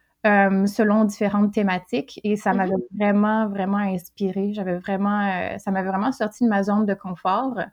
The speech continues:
Speaker 1: Puis, euh, suite à, puis en, aussi, tu sais, je le partageais sur, euh, les réseaux sociaux, puis il y avait vraiment un bon feedback. Tu sais, les gens étaient comme, « Mon Dieu, t'es donc ben, euh, courageuse de faire ça », puis
Speaker 2: Mhm.
Speaker 1: tout ça.
Speaker 2: Ouais.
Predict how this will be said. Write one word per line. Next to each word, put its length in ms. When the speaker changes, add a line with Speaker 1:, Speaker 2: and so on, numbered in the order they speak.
Speaker 1:
Puis, 300
euh, 600
suite 340
à, 140
puis 180
en, 220
aussi, 300
tu 180
sais, 140
je 120
le 60
partageais 460
sur, 240
euh, 260
les 160
réseaux 300
sociaux, 440
puis 280
il 80
y 60
avait 160
vraiment 400
un 180
bon 180
feedback. 460
Tu 60
sais, 60
les 100
gens 100
étaient 220
comme, « 180
Mon 160
Dieu, 400
t'es 120
donc 200
ben, 300
euh, 40
courageuse 520
de 100
faire 240
ça », 220
puis 100
Speaker 2:
Mhm. 200
Speaker 1:
tout 60
ça. 40
Speaker 2:
Ouais. 220